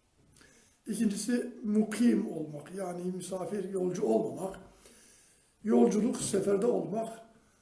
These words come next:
orucu tutmamaya bir sebeptir, yani ruhsattır. E, yolcu hük-, yolculuk hükümleri geçerli olmuş oluyor artık. Yani namazları kısaltır,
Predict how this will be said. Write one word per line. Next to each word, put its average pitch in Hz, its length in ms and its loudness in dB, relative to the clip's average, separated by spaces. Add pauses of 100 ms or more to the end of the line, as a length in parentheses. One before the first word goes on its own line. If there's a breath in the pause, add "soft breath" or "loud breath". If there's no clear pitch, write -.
(240 soft breath)
orucu 202 640 2
tutmamaya 190 720 -2
bir 196 100 -4
sebeptir, 170 720 -8
yani 160 340 -8
ruhsattır. 190 600 -4 (1200 soft breath)
E, 202 40 -6
yolcu 202 480 2
hük-, 185 400 -2
yolculuk 208 640 2
hükümleri 185 600 0
geçerli 151 400 -8
olmuş 143 320 -12
oluyor 147 280 -14 (100)
artık. 220 260 -10 (640 loud breath)
Yani 180 240 0 (220)
namazları 196 540 0
kısaltır, 180 520 -6